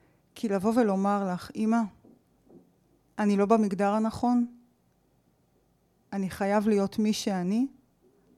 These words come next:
כמה תעוזה הייתה לילד שלך. "שבי עם עצמך,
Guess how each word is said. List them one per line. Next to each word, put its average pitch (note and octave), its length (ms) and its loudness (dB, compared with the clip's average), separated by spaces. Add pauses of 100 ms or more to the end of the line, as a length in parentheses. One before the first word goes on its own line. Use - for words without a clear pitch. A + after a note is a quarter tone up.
כמה C4+ 280 0
תעוזה G3+ 480 0
הייתה G3 260 -2
לילד F3 340 -6
שלך. E3+ 460 -12 (1900)
"שבי A#3+ 340 2
עם B3 80 6
עצמך, F#3+ 560 -4